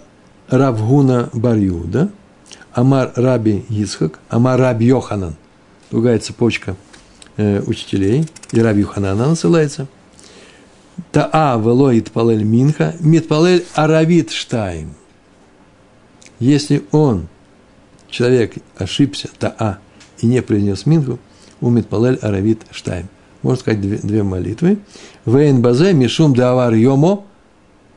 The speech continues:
э, батель, э, корбано. И нету тут причины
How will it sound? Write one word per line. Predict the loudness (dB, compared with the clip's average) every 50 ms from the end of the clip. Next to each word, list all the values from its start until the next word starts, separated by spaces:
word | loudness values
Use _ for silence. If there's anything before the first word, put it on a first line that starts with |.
| _ _ _ -18 -18 _ _ -4
э, | -2 -2 0 0 0 0 0
батель, | -2 -4 -2 0 2 2 2 2 0 -2 -6 _ _ -20 _ _ _ _ -6
э, | -4 -2 -2 -2 -2 -2 -4
корбано. | -4 -2 -2 -2 0 0 -2 -4 -6 -6 -10 -14 _ _ _ _ _ _ _ _ _ _
И | 2 2
нету | 4 4 4 2 0 -2 -2
тут | -2 -2 -4 -4
причины | -2 -2 -2 -2 -2 -2 0 0 2 2 2 0 -2